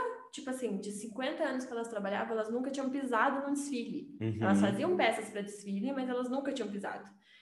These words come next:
Speaker 1: E ele levou pra primeira fileira. E é isso que eu tô
Speaker 2: Que
Speaker 1: dizendo,
Speaker 2: massa,
Speaker 1: assim,
Speaker 2: cara.
Speaker 1: as pessoas produzem, mas elas não, nunca estão inseridas no que elas estão produzindo.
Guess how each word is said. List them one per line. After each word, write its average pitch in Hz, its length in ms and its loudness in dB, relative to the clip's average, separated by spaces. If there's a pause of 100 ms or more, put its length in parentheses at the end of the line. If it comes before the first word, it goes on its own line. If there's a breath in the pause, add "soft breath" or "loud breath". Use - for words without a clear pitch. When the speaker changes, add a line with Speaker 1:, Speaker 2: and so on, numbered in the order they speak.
(140 loud breath)
Speaker 1:
E 208 60 -4
ele 208 120 4
levou 214 300 4
pra 226 100 0
primeira 233 540 2
fileira. 320 560 0
E 254 160 -2
é 330 100 0
isso 330 220 -2
que - 80 -4
eu - 60 -6 (280)
tô 220 80 -4
Speaker 2:
Que - 60 2
Speaker 1:
dizendo, 107 60 4
Speaker 2:
massa, 87 360 2
Speaker 1:
assim, - 100 -4
Speaker 2:
cara. 78 160 0
Speaker 1:
as - 60 0
pessoas 285 300 0
produzem, 254 640 2
mas 214 200 -2
elas 220 280 2 (920 loud breath)
não, 254 360 -2
nunca 277 340 0
estão 302 260 0
inseridas 277 920 2
no 214 100 -2
que 214 100 -4
elas 196 200 0
estão 214 240 -4
produzindo. 196 840 -4